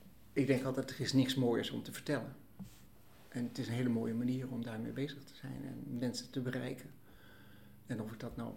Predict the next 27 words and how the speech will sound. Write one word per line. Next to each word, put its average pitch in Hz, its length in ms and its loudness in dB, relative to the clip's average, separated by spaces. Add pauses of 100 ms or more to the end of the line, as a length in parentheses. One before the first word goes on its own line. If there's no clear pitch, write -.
via 143 200 -2
een 127 80 0
alfa-cursus 123 640 -4
deed - 300 -6
of 135 140 -8
via, 113 640 -4 (140)
eh, 123 60 -8 (840)
vrijdagavond, 120 1080 -4
eh, - 80 -2 (120)
avondsluiting 131 520 -2
in 123 60 2
het 117 100 -6
verzorgingshuis, 135 800 -2
dat 123 140 -4
maakte 131 300 2
voor 135 160 -2
mij 131 140 0
niet 139 160 4
zoveel 139 260 4
uit. 135 180 2
Dat 131 140 -4
was, - 200 -2 (340)
maar 131 120 0
juist 139 300 8
dat - 120 -4
spreken - 500 0
over - 460 0